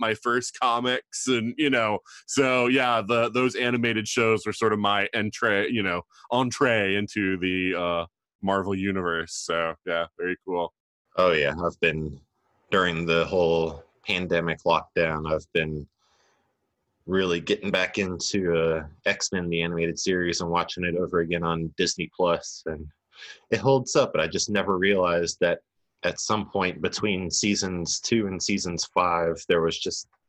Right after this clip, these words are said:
Speaker 2: the animation changed somewhat. I can't put my finger on it.
Speaker 1: Uh, they were using different studios. So they started with a Korean studio,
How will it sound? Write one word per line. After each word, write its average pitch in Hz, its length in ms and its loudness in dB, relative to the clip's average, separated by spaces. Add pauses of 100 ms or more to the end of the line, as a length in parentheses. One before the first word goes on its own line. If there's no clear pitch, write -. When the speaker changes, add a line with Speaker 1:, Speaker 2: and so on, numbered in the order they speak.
(680)
Speaker 2:
the 87 120 -2
animation 95 640 -2
changed 80 440 -4
somewhat. 78 360 -2
I 76 60 -2
can't - 260 -6
put - 140 -6
my 78 80 -4
finger 80 340 -4
on 73 180 -4
it. - 80 -8 (680)
Speaker 1:
Uh, 127 200 4
they 135 320 4
were 131 200 4
using 127 440 4
different 117 320 0
studios. 98 680 0
So 107 160 2
they 110 100 4
started 139 380 2
with 120 100 0
a 120 60 -2
Korean 127 420 0
studio, 127 720 2